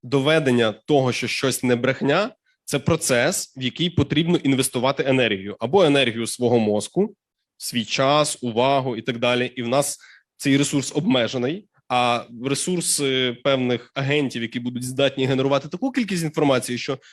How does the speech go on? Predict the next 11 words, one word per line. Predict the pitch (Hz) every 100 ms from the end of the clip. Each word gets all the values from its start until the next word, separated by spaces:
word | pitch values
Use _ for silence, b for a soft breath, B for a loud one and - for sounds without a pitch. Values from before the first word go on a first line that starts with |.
| _
жодного | 131 170 208 214 196
ресурсу | 180 185 160 151
вашого | 147 156 156
мозку, | 180 233 226 208 117 b b -
врешті-решт, | 165 175 180 180
буде | 151 151
недостатньо | 151 175 180 175 143 120 117
для | 117
того, | 131 185 156
щоб, | - 123 120 b b _ 127
е, | 120 120 120 117 113